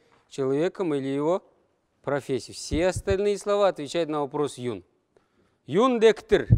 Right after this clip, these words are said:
Родительный падеж. «Юна». Де? <laughs> Кто там сказал «дектерне»?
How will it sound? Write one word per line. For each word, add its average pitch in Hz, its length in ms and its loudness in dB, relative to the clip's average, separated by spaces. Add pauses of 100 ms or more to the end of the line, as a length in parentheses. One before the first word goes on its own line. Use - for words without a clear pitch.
(880)
Родительный 190 540 2
падеж. 175 400 -2
«Юна». 190 800 0 (3000)
Де? 180 420 0
<laughs> 135 380 -8
Кто 214 220 0
там 185 180 -2
сказал 175 260 -2
«дектерне»? 151 600 -2